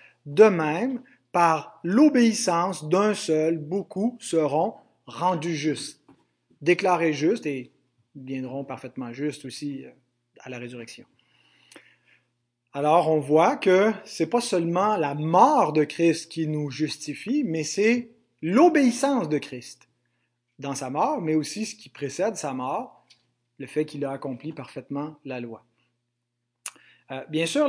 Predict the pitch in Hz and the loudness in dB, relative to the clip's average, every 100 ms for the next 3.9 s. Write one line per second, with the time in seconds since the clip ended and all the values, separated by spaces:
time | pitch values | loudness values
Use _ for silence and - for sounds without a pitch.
0 | 202 160 160 156 165 156 254 175 160 160 | 2 -2 -2 -2 -2 -2 0 0 2 0
1 | 175 175 254 262 - - 147 147 233 254 | 0 0 0 0 -4 -10 -10 4 6 6
2 | 208 175 170 156 185 196 175 143 151 147 | 6 4 4 2 2 2 0 -6 -10 -8
3 | - 180 170 143 139 131 123 - 135 | -4 -4 -4 -6 -8 -12 -14 -12 -12